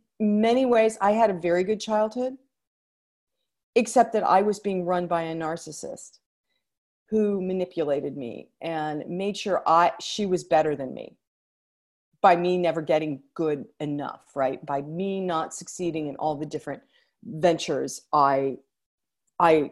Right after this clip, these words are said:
went for, except for maybe motherhood. So I met an, another woman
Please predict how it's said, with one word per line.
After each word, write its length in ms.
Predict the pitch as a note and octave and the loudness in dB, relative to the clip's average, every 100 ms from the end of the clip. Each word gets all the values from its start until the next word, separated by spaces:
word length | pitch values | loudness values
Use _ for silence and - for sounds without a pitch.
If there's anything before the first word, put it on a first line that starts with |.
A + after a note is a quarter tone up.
| - | -6
went 260 | D#3 D3+ | -4 -4
for, 360 | - - - - _ _ _ _ _ _ _ _ _ _ _ _ _ _ _ _ _ - | -4 -8 -8 -10 _ _ _ _ _ _ _ _ _ _ _ _ _ _ _ _ _ -2
except 340 | G3+ F#3 D3 | 0 0 0
for 80 | D#3 | -2
maybe 280 | D3 C#3 D3+ | -6 -6 -8
motherhood. 500 | E3 E3 C3+ A2+ - _ _ - - - - _ _ _ _ | -8 -10 -12 -14 -16 _ _ -20 -20 -20 -20 _ _ _ _
So 400 | - - B3+ A3 | -14 6 10 10
I 120 | - A#3 | 8 6
met 200 | A3+ A3 | 4 4
an, 200 | A3 - - | 0 -2 2
another 640 | G3 G3+ F#3 G3+ G#3+ G#3+ _ _ _ _ | 4 6 4 6 4 0 _ _ _ _
woman 680 | G3 G3+ F#3+ F3+ G3+ C#4 | 2 4 4 2 0 -4